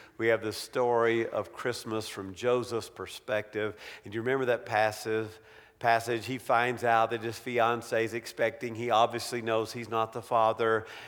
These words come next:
And Matthew writes, "And Joseph, being a righteous man," is willing to put her away, to divorce her privately,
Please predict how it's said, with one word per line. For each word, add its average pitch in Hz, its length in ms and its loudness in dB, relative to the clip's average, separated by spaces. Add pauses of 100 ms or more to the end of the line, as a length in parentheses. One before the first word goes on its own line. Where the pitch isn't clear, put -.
(140)
And 113 520 -2
Matthew 117 400 -2
writes, 107 460 2
"And 113 160 -8
Joseph, 123 640 -2 (140)
being 113 400 -2
a 104 580 -2 (960)
righteous 101 880 -6
man," 90 560 -10 (1200)
is 101 180 -12
willing 113 300 0
to 104 40 -4
put 123 300 -4
her 110 180 0
away, 101 340 2
to 101 60 -4
divorce 104 600 -2
her 117 140 -2
privately, 107 640 2